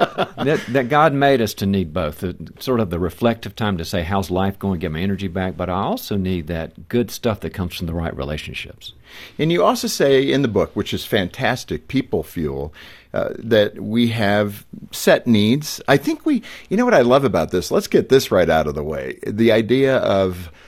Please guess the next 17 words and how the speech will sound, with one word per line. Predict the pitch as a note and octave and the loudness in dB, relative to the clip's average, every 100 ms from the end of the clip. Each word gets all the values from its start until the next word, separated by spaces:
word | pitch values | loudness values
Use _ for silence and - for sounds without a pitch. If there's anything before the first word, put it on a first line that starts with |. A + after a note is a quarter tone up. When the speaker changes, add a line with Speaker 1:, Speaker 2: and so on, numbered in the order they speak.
| - | -12
Speaker 1:
amalgamating | - G2 G2+ G2+ A2+ A2+ G#2 G2 F#2 F#2 F2+ F2+ F2+ | -2 0 2 2 2 2 0 2 0 0 -2 -4 -6
Christianity | - B2+ - C3+ G#2+ F#2+ F2+ F2 F2+ | -4 -4 -2 -2 0 -2 -4 -2 -2
with | F2 F2+ | -2 -4
psychology. | - E2+ - F#2+ F2+ F2 D#2+ D2+ - - - _ - | -4 -6 -4 -4 -2 -4 -6 -10 -10 -20 -20 _ 0
I | A#2 | 2
think | A#2 A#3+ A#3 - _ | 4 2 0 -10 _
it's | G#2 A2+ - | -2 0 2
a | G#2 | 0
fact | - - D#3+ A2+ - | -2 2 2 2 -2
that | G#2 F#2+ | -2 0
as | F#2+ F#2 | 0 0
you | A2+ | 2
as | A#2 | 2
a | F#2+ | 0
Christian | - - E3 - G2 D#2+ D#2 - | -6 -4 -4 -4 -4 -4 -4 -2
are | G2 | 2
identifying | F#2+ F#2+ A2+ A#2+ - F#2+ F2+ F2+ F2+ | 2 2 0 -2 -2 -2 -2 -4 -4